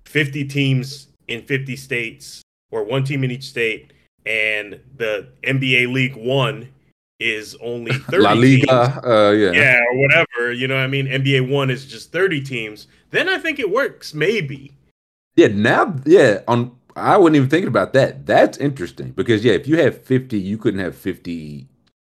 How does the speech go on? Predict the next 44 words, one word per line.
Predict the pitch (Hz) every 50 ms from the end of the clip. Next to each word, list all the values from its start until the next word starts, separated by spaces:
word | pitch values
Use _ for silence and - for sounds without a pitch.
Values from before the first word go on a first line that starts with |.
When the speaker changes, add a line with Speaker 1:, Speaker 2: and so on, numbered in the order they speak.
| _ _ -
Speaker 2:
elite | 95 95 87 87 92 104 104 - - -
teams. | - 80 73 67 62 57 69 - - - _ _ _ _ _ -
But | - 180 214 123 107 - - _ - _ _ -
if | 92 90 -
you're | 95 92 90
like, | 87 87 82 -
hey, | - 123 135 104 82 85 95 - _ _ _ _ _ _ _ _ _ _ _ _ _ _ _ _ _ _ _ _ _ _ _ -
how, | - 127 120 127
yeah, | 160 151
how | 131 160
many | 190 190 180
teams | - 190 185 185 170
are | 180
in | 170
the | 170 165
league? | 160 170 - -
Like, | 104 98 -
twenty | - - 113 120 131 131 135
in | 131
the | 131
league? | 135 139 147 147 143 143 135 135 _ _ _ _ _ _ _ _ _ _ _ _ _ -
Speaker 1:
There's | 131 131 131 135
twenty | - - - - - 196 185
Speaker 2:
Or | 175
Speaker 1:
in | 147
the | 139 135
top, | 135 139 143 131 123 - _ _ 123 127
in | 123 120 117
the, | 117 117 - 101
in | 120 117 113
the | 110 107 110
English, | 123 123 110 110 107 101 104 - - - - _ _ -
in | 113 117
the | 110 110
English, | 117 117 110 110 104 - - -
uh, | 107 101 95 90 85 - _
Premier | - 117 110 110 107 101 95
League, | 92 90 - -
in | 98 101 101 104
the, | - 85 104
in | 104
the | 101 95
top | - 107 95 87 - _
league. | - - 98 101 _ _